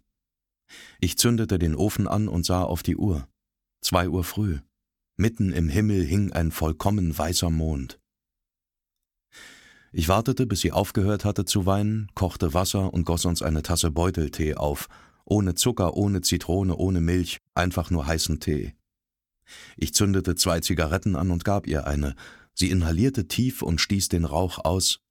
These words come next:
Nach drei solchen Zügen musste sie husten.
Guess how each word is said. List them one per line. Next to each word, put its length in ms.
Nach 140
drei 240
solchen 400
Zügen 360
musste 260
sie 140
husten. 480